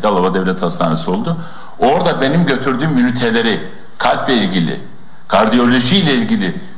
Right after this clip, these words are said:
yoğun bakım ünitelerinin tamamı bu iktidar aldı götürdü. Orası dispanser oldu. Benim dönemimde orada altı tane yoğun bakım ünitesi vardı.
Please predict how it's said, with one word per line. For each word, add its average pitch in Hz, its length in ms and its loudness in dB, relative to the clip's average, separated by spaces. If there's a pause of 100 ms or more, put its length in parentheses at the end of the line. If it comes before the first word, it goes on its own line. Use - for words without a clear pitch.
(120)
yoğun 196 340 2
bakım 143 300 0
ünitelerinin 120 480 2
tamamı 190 800 0
bu 156 100 0
iktidar 135 280 0
aldı 127 240 0
götürdü. 104 400 -2 (360)
Orası 160 360 2
dispanser 170 520 2
oldu. 165 380 0 (240)
Benim 202 360 2
dönemimde 208 800 0
orada 170 420 0
altı 160 340 2
tane 180 260 0
yoğun 170 280 2
bakım 156 300 0
ünitesi 135 440 0
vardı. 85 340 0